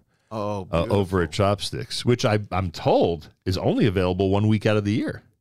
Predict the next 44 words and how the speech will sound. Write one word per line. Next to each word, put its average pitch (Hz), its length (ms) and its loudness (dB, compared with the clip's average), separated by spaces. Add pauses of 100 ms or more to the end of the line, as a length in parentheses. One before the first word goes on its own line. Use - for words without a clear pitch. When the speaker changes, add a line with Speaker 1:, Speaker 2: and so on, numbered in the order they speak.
(200)
Speaker 1:
So - 480 -12
one 131 340 -8
week 139 220 -6
out 113 200 -4
of 101 80 -8
the 101 80 -10
year, 101 360 -4
Chopsticks 113 600 -8
has 101 240 -10
its 98 140 -12
famous 104 480 -10
nine-day 95 460 -10
menu. 92 420 -12
When 98 200 -10
we 101 100 -8
opened 120 320 -8
up 117 160 -8
Chopsticks 104 540 -12
twenty-six 104 680 -12
years 98 300 -10
ago, 92 420 -12 (680)
lo-, 117 360 -8
uh, 104 200 -8
f-, - 260 -20
you 135 60 -8
know, 117 80 -6
we 120 120 -6
didn't 151 140 -4
know 135 120 -2
what 123 240 -2
to - 80 -6
do 117 260 -6
for 107 160 -10
the 110 100 -6
nine 104 320 -6
days. 90 320 -6
I 104 60 -6
think 131 240 -10
the 120 80 -8
first 117 580 -10
year 113 460 -6
we 101 160 -8
winged 104 400 -8
it, 104 200 -6